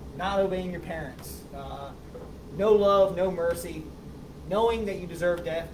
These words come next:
but, but continuing to do it anyway. Not only that, but approving of, you know, other people that do.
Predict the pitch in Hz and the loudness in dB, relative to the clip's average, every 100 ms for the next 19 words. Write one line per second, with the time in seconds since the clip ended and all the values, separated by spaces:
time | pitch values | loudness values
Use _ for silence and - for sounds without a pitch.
0 | - 127 - - - - 160 160 156 196 | -12 -12 -12 -14 -12 -10 -10 -6 0 2
1 | 190 180 165 165 160 156 151 151 156 175 | 2 0 0 -2 -2 -4 -4 -4 -4 -4
2 | 170 143 156 147 139 107 - 180 160 143 | -2 -4 -6 -6 -8 -8 0 2 2 -4
3 | 131 139 131 - - - 147 135 135 151 | -6 -10 -10 -12 -14 -10 -8 -6 -6 -6
4 | 143 135 131 123 147 | -6 -8 -8 -8 -8